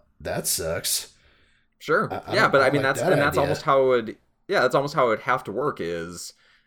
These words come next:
Speaker 2: if microtransactions still exist in that sort of gaming system, then yeah, you, it's almost that you would own the microtransactions. Or,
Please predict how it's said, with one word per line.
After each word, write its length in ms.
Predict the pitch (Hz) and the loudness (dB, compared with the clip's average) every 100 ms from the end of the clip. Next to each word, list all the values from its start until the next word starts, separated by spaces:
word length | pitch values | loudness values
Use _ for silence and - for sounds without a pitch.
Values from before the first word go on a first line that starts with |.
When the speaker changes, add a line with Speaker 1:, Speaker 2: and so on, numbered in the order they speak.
| _ - | _ -2
Speaker 2:
if 200 | 147 151 | -2 0
microtransactions 760 | 147 156 147 127 120 - 110 | -2 -2 -4 -2 -2 -4 -10
still 320 | - 135 131 | -4 0 2
exist 340 | 113 101 127 104 | 0 -2 -4 -2
in 240 | 101 90 | -6 -6
that 300 | 90 101 - | -6 -6 -6
sort 480 | - - 123 123 113 | -12 -6 0 0 2
of 500 | 104 104 98 101 - | 2 2 0 -6 -10
gaming 420 | 117 117 117 110 | -6 -4 -6 -6
system, 960 | - - - - - - 82 80 85 104 _ _ _ - | -10 -8 -6 -6 -8 -8 -8 -8 -12 -14 _ _ _ -4
then 280 | 117 120 117 | 0 0 -2
yeah, 200 | 139 95 | -2 -2
you, 240 | 90 101 98 | -2 -6 -4
it's 140 | 117 | -2
almost 240 | 123 127 | -2 -2
that 80 | 123 | -6
you 140 | 110 113 | -6 -2
would 480 | 104 101 95 - _ - | 0 0 -2 -8 _ -6
own 240 | 117 135 | 0 0
the 60 | 131 | -2
microtransactions. 580 | 113 147 160 156 180 185 | -6 -6 -4 -4 -4 2
Or, 140 | 170 | 4